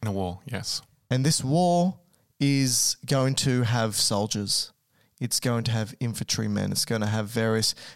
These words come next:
Speaker 2: units within the military. It's gonna have generals and lieutenants, and it's going to have grunts, and it's going to have frontlinesmen, and it's gonna have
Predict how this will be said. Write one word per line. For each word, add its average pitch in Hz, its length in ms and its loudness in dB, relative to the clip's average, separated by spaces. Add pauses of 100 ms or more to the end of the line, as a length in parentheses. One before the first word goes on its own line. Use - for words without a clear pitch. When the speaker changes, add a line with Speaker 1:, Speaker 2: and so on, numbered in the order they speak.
Speaker 2:
units 131 500 2
within 117 300 0
the 117 60 0
military. 113 600 0
It's 110 140 -4
gonna 170 160 0
have 147 180 2
generals 135 560 0
and 113 100 -4
lieutenants, 123 680 -2
and 113 120 -4
it's - 160 -4
going 131 260 -2
to 123 40 -2
have 120 300 -4
grunts, 151 500 0
and 120 140 -8
it's - 120 -6
going 127 180 0
to 123 40 0
have 120 140 0
frontlinesmen, 139 840 -2
and 127 140 -2
it's 120 140 -4
gonna 151 180 2
have 135 200 2